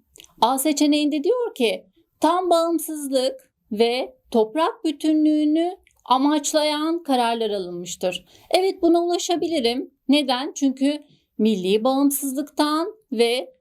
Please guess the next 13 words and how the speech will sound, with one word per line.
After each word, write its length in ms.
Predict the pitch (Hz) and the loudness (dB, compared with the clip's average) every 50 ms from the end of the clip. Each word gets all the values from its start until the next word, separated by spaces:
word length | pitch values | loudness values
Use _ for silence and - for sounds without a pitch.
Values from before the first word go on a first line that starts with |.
| _ - | _ -2
vatanın 460 | 240 285 285 302 311 302 311 294 285 | -2 -2 0 0 -2 0 0 0 -2
bütünlüğünden 800 | 294 285 285 - 277 262 240 220 214 208 214 208 202 240 262 294 349 453 403 _ _ | -2 -4 -2 -2 0 0 0 -2 -4 -4 -4 -2 0 0 0 0 -4 -6 -10 _ _
söz 260 | - - 302 302 277 269 | -8 -2 -2 0 2 2
edilmiş. 640 | 262 220 214 220 190 180 175 170 185 - - - - _ _ _ _ _ - - - - - - - - - - - - | 0 0 0 -2 -4 -4 -8 -10 -12 -12 -14 -16 -18 _ _ _ _ _ -20 -20 -20 -20 -20 -18 -16 -16 -16 -16 -4 2
B 180 | - 208 277 320 466 480 | 4 4 4 4 2 2
seçeneğinde 1000 | - 494 480 480 440 440 - 311 285 269 247 220 180 170 180 196 214 - - _ _ _ _ _ _ _ - | 4 2 2 4 2 2 2 2 2 2 0 -2 -2 0 0 0 -2 -4 -8 _ _ _ _ _ _ _ 0
mücadelede 800 | 220 226 247 240 285 285 285 294 294 269 302 285 311 320 285 381 466 440 | 2 2 2 4 2 2 2 0 -2 -2 -4 -4 -4 -4 -2 -4 -4 -4
halkın 560 | - 277 277 285 302 311 285 - 349 370 381 | -4 -2 -2 0 0 -2 -4 -4 -4 -4 -4
iradesi 1300 | 427 - 294 302 294 294 294 294 302 285 254 302 302 285 285 - - - 220 202 202 214 247 277 359 - _ _ _ _ _ _ - | -2 -2 0 0 0 0 -2 -2 -2 -2 -2 -2 -2 -2 -2 -4 -2 0 2 2 2 2 0 0 -2 -6 _ _ _ _ _ _ -4
ve 440 | 202 202 240 240 240 247 277 - - - _ _ - | 0 2 2 2 2 -2 -4 -8 -10 -18 _ _ -4
katılımına 680 | - 254 254 262 285 277 285 302 320 330 349 349 - | -2 -2 0 0 0 2 2 4 4 4 2 2 0
önem 360 | - 254 247 233 220 214 208 | 0 -4 -4 -4 -4 -6 -6
verilmiştir. 880 | 202 196 190 185 185 180 180 180 175 - - - 254 294 427 - - _ | -4 -4 -4 -4 -6 -10 -12 -10 -10 -8 -2 0 0 0 0 -4 -12 _